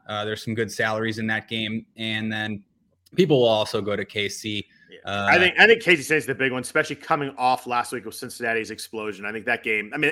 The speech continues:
Speaker 2: I think everybody's talking about the game. Everyone wants to watch that game. Um, obviously, it's a weather thing, too. I mean, weather, we talk about weather as we get here.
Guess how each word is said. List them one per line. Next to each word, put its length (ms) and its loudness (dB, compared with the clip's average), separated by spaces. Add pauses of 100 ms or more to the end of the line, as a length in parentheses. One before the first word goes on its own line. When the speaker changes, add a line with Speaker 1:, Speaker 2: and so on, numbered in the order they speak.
Speaker 2:
I 240 10
think 120 6
everybody's 260 2
talking 280 2
about 140 -4
the 60 -8
game. 180 -4
Everyone 180 -4
wants 160 -4
to 80 -8
watch 160 -2
that 160 -4
game. 240 -2 (440)
Um, 260 -6
obviously, 300 8
it's 160 6
a 60 10
weather 260 8
thing, 220 -8
too. 120 -4
I 40 -6
mean, 180 -8
weather, 380 4
we 100 -2
talk 240 0
about 220 -2
weather 240 2
as 120 -2
we 80 -4
get 200 -4
here. 340 0